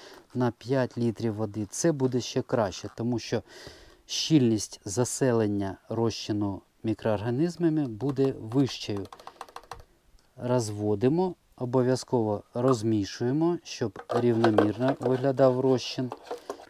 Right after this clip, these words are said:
Розкладаємо таким рівномірним шаром, висипаний з мішка навоз, перегній, так би мовити. Товщина шару сантиметрів п'ятнадцять-двадцять.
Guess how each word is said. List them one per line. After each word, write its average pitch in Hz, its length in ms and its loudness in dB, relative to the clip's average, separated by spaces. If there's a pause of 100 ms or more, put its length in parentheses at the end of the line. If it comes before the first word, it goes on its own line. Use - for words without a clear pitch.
Розкладаємо 120 640 2
таким 110 440 -4 (100)
рівномірним 120 760 2
шаром, 117 580 -2 (580)
висипаний 123 680 2
з 107 100 -4
мішка 123 520 0 (640)
навоз, 120 580 2 (160)
перегній, 117 720 2 (360)
так 104 160 -6
би 110 160 -4
мовити. 107 440 -4 (1300)
Товщина 131 640 2 (960)
шару 170 600 -2 (340)
сантиметрів 139 960 4
п'ятнадцять-двадцять. 117 1600 2